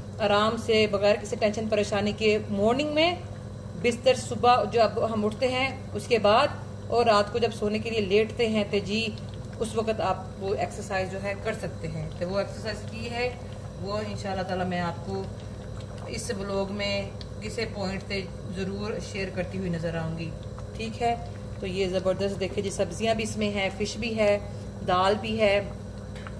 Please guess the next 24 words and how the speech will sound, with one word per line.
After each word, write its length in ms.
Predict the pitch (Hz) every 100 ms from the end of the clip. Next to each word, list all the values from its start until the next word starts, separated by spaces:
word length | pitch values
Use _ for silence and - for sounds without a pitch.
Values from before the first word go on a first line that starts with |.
| -
टेस्ट 260 | 208 214 -
के 60 |
लिए 120 | 208 202
मसाले 400 | 196 180 185 220
भी 160 | 240
हैं 340 | 233 208 208 - - - - -
और 160 | 202 196 202 196 214 - - - - 185
जो 140 | 233
चीज़ 400 | 247 220 240 226
चाहिए 400 | 240 226 233 240
कि 160 | 233 226 226 - 196 - - -
full 160 | 294
of 120 | 302 247
nutritions, 680 | 233 247 254 - 269 254 247 - - - - - - -
full 160 | 247
of 260 | 254 247 247
जी 320 | 196 226 226 220 - - - - -
ताकत 340 | 190 226 214
कह 220 | 208 202
लें, 240 | 202 196 -
और 180 | 202 190 185 185 185 185
ये 320 | 180 190 185 185 - - - - 165
बनी 240 | 175 175
है। 220 | 175 156